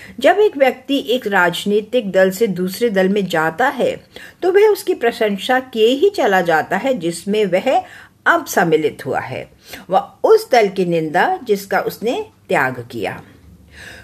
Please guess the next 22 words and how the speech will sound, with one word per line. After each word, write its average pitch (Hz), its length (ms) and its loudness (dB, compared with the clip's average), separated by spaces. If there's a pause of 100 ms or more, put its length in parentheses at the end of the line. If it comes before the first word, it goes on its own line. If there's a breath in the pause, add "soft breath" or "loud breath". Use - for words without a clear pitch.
(140 loud breath)
गुरु 285 500 4
शिष्य 214 480 2
के 196 160 0
मध्य 175 720 0
ऐसा 175 500 0
नहीं 175 480 0
होता। 104 640 -6 (320 loud breath)
यह 254 220 2
राजनीतिक 190 800 0
नहीं, 233 500 -4 (300 loud breath)
यह 285 140 6
सामाजिक 190 760 0
भी 415 140 4
नहीं। 190 420 -2 (840)
एक 269 380 0
सद्गुरु 170 800 0 (220)
व 175 120 -2
शिष्य 196 600 0
के 175 180 -2
मध्य 175 540 0
संबंध 170 920 -4 (440 loud breath)
नितांत 214 720 0